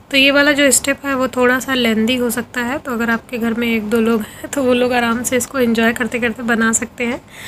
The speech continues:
बस इसी में time लगता है बाकी, और बहुत ही easy होता है ये बनाना। बस ये वाला जो step है ये थोड़ा सा lengthy हो जाता है, क्योंकि पूर्वांचल की ये recipe है। तो पहले क्या किया करते थे, जो हमारे घर की ladies होती हैं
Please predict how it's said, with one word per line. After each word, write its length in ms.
बस 140
इसी 200
में 200
time 260
लगता 260
है 200
बाकी, 440
और 300
बहुत 300
ही 60
easy 280
होता 260
है 100
ये 80
बनाना। 400
बस 300
ये 200
वाला 180
जो 160
step 320
है 100
ये 200
थोड़ा 200
सा 120
lengthy 340
हो 100
जाता 240
है, 160
क्योंकि 340
पूर्वांचल 580
की 120
ये 180
recipe 440
है। 240
तो 240
पहले 360
क्या 200
किया 240
करते 280
थे, 160
जो 160
हमारे 360
घर 300
की 180
ladies 400
होती 280
हैं 140